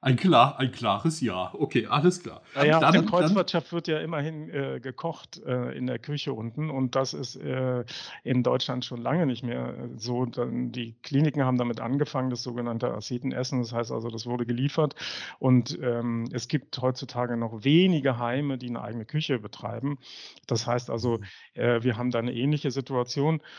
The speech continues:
Speaker 2: Und, ähm, da ich also bei meinen Vorgängerorganisationen auch für den, äh, Essen auf Rädern, äh, Sie kennen, Sie kennen die Begriffe Menüservice und so weiter. Also es ist immer dasselbe, Meals on Wheels,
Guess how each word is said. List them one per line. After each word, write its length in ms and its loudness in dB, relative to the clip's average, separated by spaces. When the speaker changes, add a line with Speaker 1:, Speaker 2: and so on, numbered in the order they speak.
Speaker 2:
Und, 500 2
ähm, 500 0
da 280 0
ich 140 -2
also 320 -2
bei 140 -2
meinen 300 0
Vorgängerorganisationen 1300 -2
auch 140 -4
für 180 -2
den, 340 -2
äh, 1000 -8
Essen 240 6
auf 200 2
Rädern, 500 2
äh, 340 -12
Sie 220 -8
kennen, 340 2
Sie 120 -10
kennen 240 -2
die 80 -2
Begriffe 440 -2
Menüservice 720 2
und 60 -4
so 60 -6
weiter. 240 0
Also 180 6
es 140 4
ist 40 -6
immer 140 0
dasselbe, 520 0
Meals 300 6
on 160 4
Wheels, 340 2